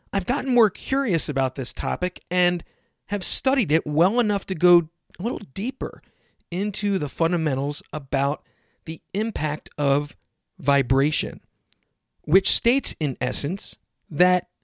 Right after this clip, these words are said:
thoughts and emotions carry vibrations that impact your biochemical, cellular,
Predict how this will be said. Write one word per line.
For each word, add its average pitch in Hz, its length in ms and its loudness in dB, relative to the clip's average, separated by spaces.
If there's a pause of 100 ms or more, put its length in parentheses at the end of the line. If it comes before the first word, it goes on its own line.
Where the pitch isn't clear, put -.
(240)
thoughts 202 500 0
and 208 140 0
emotions 165 760 0
carry 165 400 -2
vibrations 139 1000 -2 (200)
that 143 380 -2 (260)
impact 147 680 -4
your 143 360 0
biochemical, 151 1000 -2 (500)
cellular, 139 800 -2